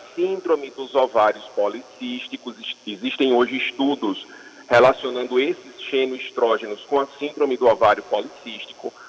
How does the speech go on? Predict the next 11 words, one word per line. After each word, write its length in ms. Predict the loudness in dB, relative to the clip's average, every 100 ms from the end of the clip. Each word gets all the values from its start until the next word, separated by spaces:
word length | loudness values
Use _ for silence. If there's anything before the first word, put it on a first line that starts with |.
| -20 -20 2
Pode 240 | 4 6 4
gerar 300 | 6 6 4
desregulações 1040 | -2 -14 -8 -6 -4 -2 -2 -4 -10 -8
do 120 | -12
ciclo 400 | -10 -8 -6 -4
menstrual, 920 | -4 -6 -4 4 6 8 8 6 4 -2 -14 -18 -4
uma 160 | -2
mulher 260 | 0 2 0
que 140 | -2
tenha 300 | -6 -2 0
mais 160 | 0